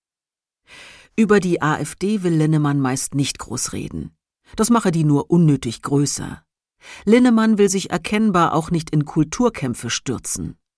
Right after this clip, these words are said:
Man sollte diesen Identitätsthemen nicht ausweichen, aber proaktiv suchen sollten wir sie auch nicht. Ihm steht klar vor Augen, was aus den europäischen Schwesterparteien geworden ist, die es anders versucht haben.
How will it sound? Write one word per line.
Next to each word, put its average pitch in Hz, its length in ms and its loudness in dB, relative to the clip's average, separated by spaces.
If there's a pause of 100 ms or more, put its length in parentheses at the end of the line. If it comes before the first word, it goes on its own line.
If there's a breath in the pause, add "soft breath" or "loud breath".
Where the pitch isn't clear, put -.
(720 loud breath)
Man 202 180 4
sollte 233 360 0
diesen 226 380 -2
Identitätsthemen 202 1120 -2
nicht 175 260 -4
ausweichen, 151 680 0 (380 loud breath)
aber 170 240 4
proaktiv 175 680 0
suchen 254 400 0
sollten 202 340 0
wir 175 140 0
sie 165 180 -2
auch 107 240 -2
nicht. - 420 -14 (840 loud breath)
Ihm 247 240 4
steht - 340 -2
klar 190 300 0
vor - 280 0
Augen, 160 380 2
was 165 220 -2
aus 160 180 -2
den 160 180 0
europäischen 160 680 -2
Schwesterparteien 135 880 -2
geworden 139 460 0
ist, - 320 -4 (380 loud breath)
die 196 120 -6
es - 260 -8
anders 143 360 4
versucht - 500 -6
haben. 98 420 -10